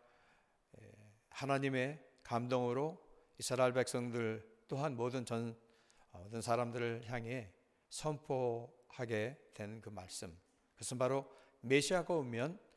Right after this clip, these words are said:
그와 같은 일을 할 것이다 하는, 어, 이루실 메시아의 일을, 어, 기록한 것입니다.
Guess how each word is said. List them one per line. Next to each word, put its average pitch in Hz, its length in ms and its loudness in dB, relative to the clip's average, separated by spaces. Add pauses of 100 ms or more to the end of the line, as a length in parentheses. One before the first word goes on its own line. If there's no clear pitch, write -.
(140)
그와 127 200 0
같은 139 260 2
일을 131 200 -2
할 139 60 -4
것이다 113 380 -6
하는, 101 260 -4 (560)
어, 95 300 -16
이루실 127 600 0 (180)
메시아의 113 720 0
일을, 110 440 -6 (360)
어, 95 160 -16
기록한 120 380 -4
것입니다. 95 560 -14